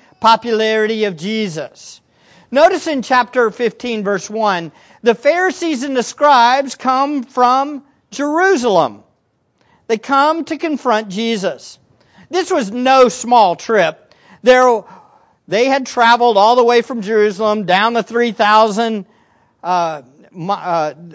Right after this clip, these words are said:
three thousand feet elevation, all the way down into Jericho, and then all the way up past,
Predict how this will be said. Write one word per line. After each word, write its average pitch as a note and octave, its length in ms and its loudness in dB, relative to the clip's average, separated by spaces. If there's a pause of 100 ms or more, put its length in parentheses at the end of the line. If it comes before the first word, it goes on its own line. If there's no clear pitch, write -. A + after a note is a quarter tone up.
(140)
three A3 240 -6
thousand G#3 520 0
feet G#3+ 260 -8
elevation, F#3+ 640 -2
all F3+ 260 2
the A3+ 80 4
way G#3+ 180 4
down G3+ 340 0
into G#3 200 0
Jericho, G3+ 540 0
and G#3 120 -2
then G#3+ 140 -2
all G#3+ 300 4
the A#3+ 100 4
way A3+ 240 4
up G#3+ 200 0
past, G#3 440 -6